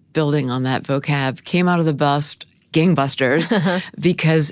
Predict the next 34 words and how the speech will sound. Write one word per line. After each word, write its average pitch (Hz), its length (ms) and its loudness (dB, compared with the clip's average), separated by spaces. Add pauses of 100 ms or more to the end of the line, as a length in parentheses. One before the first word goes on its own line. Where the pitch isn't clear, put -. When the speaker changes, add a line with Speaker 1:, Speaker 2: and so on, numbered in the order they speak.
Speaker 1:
it 170 140 0
had 190 180 -2
discovered 202 540 -4
surveillance 170 440 -2
capitalism. 139 640 -6
It - 60 -2
Speaker 2:
Right. - 80 0
Speaker 1:
had 156 100 -2
discovered 180 520 -2
this 151 180 -4
economic 139 460 -4
logic. - 420 -8 (340)
Speaker 2:
Right. 185 200 -8
Speaker 1:
And 156 140 4
that's 170 240 2
what 127 120 -4
saved 147 380 -2 (120)
it. - 80 -10 (520)
And 143 180 2
that's 143 300 0
what, 143 200 -2 (160)
uh, 123 420 -4 (280)
and 135 200 -4
that's 135 200 -6
what 135 120 -6
spread 143 320 -4 (100)
from 131 180 -2
there. 147 320 0
But 135 280 -2 (320)
so 170 420 2 (120)
there 180 220 2
was 175 200 4
a 170 80 4 (160)
window 143 600 0